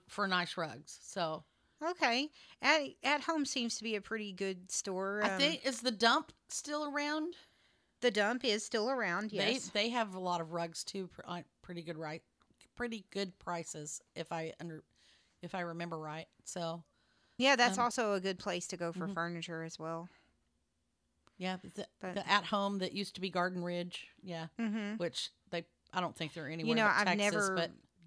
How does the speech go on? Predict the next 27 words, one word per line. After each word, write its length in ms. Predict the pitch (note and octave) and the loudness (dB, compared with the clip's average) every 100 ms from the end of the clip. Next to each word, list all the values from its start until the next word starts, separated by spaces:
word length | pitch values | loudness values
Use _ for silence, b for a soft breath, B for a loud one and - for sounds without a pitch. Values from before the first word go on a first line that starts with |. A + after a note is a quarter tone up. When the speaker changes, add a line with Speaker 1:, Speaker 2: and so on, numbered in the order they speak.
| D#3+ | 0
Speaker 2:
been 540 | F#3+ F#3 G3+ F#3 F3 | 4 4 2 0 -2
in 460 | D#3+ - F3 F#3 F3+ | -6 -4 -2 0 2
there 300 | D3+ B2+ B2+ | 2 2 2
Speaker 1:
Oh, 100 | G3+ | 2
they're 140 | G3 G3+ | 4 4
Speaker 2:
in 80 | |
an 80 | E3+ | 4
Speaker 1:
great 100 | E3+ F#3 | 6 6
Speaker 2:
At 160 | D3 | 4
Home. 180 | F#3 E3 | 2 2
Speaker 1:
store. 140 | D3+ | 2
Speaker 2:
I've 240 | D3 D3+ C#3 | 2 2 0
never 240 | D#3 D#3 | -2 -2
been 180 | D3+ D3+ | -4 -6
in 100 | C#3+ | -6
there. 140 | C3+ C#3 | -8 0
Speaker 1:
They 180 | G#3+ G#3 | 4 6
are 100 | G3 | 4
a 60 | E3+ | 2
fantastic 720 | - F3+ F3+ F3+ F3 - - | 0 -2 0 -4 -4 -6 -8
store. 240 | E3+ D3+ | -8 -6
They 140 | E3 | -6
have 300 | F3 F3 E3 - B B B _ | -2 0 0 -6 B B B _
patio 480 | - G#3+ G#3+ G#3+ G#3+ | -6 2 4 4 2
stuff. 540 | - - G3+ G3 G3 | 0 2 4 4 2
They 160 | E3+ D#3+ | -6 -4
have 220 | E3 D#3 | -4 -6